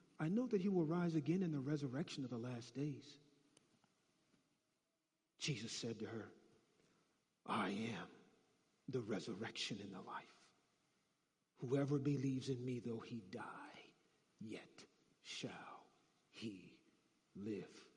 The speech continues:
His name is resurrection and life. If I had time, I would flesh out the other names.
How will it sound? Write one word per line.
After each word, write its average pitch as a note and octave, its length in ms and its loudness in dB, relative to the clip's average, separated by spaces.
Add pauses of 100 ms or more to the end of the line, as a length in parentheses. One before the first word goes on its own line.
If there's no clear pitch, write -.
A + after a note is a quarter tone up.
(1080)
His B2+ 320 2
name A#2 540 -2 (880)
is A2+ 180 0
resurrection A2+ 720 -6 (960)
and G#2+ 120 -4
life. G#2 240 -4 (1800)
If - 100 -2
I C#3+ 80 4
had C#3 220 4
time, C#3 540 4 (1400)
I C3 40 0
would C#3 160 2
flesh - 360 2
out D3 260 0
the C#3+ 160 2
other C3+ 160 -2
names. G#2 460 -8